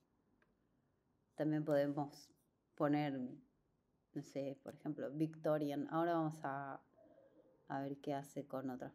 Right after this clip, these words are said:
palabras. Algo así, pero si le pongo Victorian. Bueno, dejamos ese. En ese dedo vamos a probar ring, simplemente. Bien, ring.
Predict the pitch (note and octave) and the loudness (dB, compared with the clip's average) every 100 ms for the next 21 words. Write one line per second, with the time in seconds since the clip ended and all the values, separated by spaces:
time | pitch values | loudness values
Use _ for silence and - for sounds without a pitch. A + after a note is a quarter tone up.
0 | - - - - D#3+ - - - _ _ | -10 -8 -6 -8 -14 -18 -20 -20 _ _
1 | _ _ _ _ _ _ - D3 D3 D3 | _ _ _ _ _ _ -6 -2 -2 -4
2 | - A3 G#3+ G#3+ G#3 F3 E3+ D#3+ F3 E3 | -4 -4 -2 -4 -4 -4 -4 -6 -4 -4
3 | D#3+ D#3+ E3 E3 E3 E3 D#3+ - D#3+ D#3 | -2 -4 -2 -2 -2 -4 -6 -10 -6 -6
4 | - D3+ D3+ F#3+ A#3+ B3+ - F3 D3+ - | -4 -4 -4 -6 -8 -10 -2 4 4 4
5 | F3 F3 F3 D#3+ E3 - - - - - | -2 2 2 2 -6 -10 -12 -14 -18 -20
6 | - - - - - - F3 F#3+ G#3+ G#3+ | -20 -20 -20 -20 -10 -2 0 4 6 6
7 | A#3 G#3+ G3 F#3+ E3 D#3 D3+ D#3 E3 E3+ | 8 6 6 2 0 2 4 6 8 6
8 | F3 F3+ F3+ - - F3+ E3+ A#2+ D3 - | 6 4 0 -16 -4 4 4 4 -4 -4
9 | D3+ C3+ C3 - - - - - - - | -2 -2 -2 -4 -6 -10 -16 -20 -20 -20
10 | - - - - - - - D3 D3 D3 | -20 -20 -20 -20 -10 -6 -4 -4 -4 -4
11 | - D3+ - - - - - - - - | -4 -4 -4 -6 -8 -12 -16 -16 -16 -4
12 | - D3 C#3 F#3+ A3+ E3+ F#3 G#3 A3 G#3+ | 6 6 6 4 4 4 6 6 6 6
13 | G#3+ G#3+ | 6 4